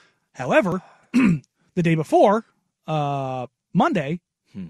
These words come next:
Speaker 1: he did participate full five on five. I was told he had a absolutely insane putback dunk.
Speaker 2: Okay.
Speaker 1: So this is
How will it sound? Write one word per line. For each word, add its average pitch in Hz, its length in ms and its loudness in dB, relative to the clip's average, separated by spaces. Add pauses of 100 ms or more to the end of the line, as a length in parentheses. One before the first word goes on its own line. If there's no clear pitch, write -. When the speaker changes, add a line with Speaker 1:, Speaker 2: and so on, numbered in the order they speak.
Speaker 1:
he 190 180 0
did 196 280 2
participate 185 580 -2
full 220 180 4
five 196 240 2
on 185 100 2
five. 175 440 -2 (160)
I 160 100 0
was 170 160 0
told 180 320 -2
he 180 140 -2
had 156 400 -2
a 139 340 -10 (220)
absolutely 185 640 -2
insane 147 500 -2
putback 120 440 -12
dunk. - 260 -20 (1900)
Speaker 2:
Okay. 95 300 -14 (100)
Speaker 1:
So 170 300 2
this 180 340 0
is 277 260 -8